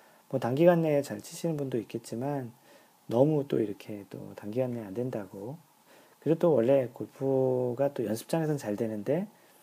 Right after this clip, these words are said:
필드 나가면 또 잘 안 되고 또 그런 좀 속성이 좀 강한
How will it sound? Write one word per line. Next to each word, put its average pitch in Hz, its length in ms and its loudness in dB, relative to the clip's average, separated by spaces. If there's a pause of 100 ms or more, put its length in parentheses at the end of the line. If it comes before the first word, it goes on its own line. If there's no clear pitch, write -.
(280)
필드 170 240 2
나가면 117 420 -2
또 110 100 -14
잘 - 180 -14
안 98 140 -12
되고 117 440 -8
또 123 100 -16
그런 110 640 -8
좀 - 160 -20
속성이 160 400 -2
좀 127 120 -8
강한 104 540 -6